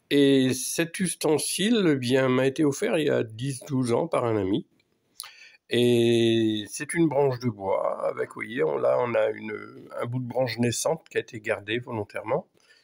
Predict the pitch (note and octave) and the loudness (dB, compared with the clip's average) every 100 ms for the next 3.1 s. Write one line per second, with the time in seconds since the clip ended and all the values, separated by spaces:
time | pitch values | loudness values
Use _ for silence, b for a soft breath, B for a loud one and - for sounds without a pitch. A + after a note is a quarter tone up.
0 | b _ - G2+ - - - - - - | b _ -8 -6 -8 -14 -10 -12 -14 -6
1 | A#2 G#2+ G#2 - A#2 G2 G#2 F#2 F#2 - | 0 0 0 -4 -6 -2 -4 -4 -10 -8
2 | A2+ A#2 B2+ A#3 F#3+ - F3 C#3+ - - | -2 0 2 2 0 -2 -4 -4 -6 -6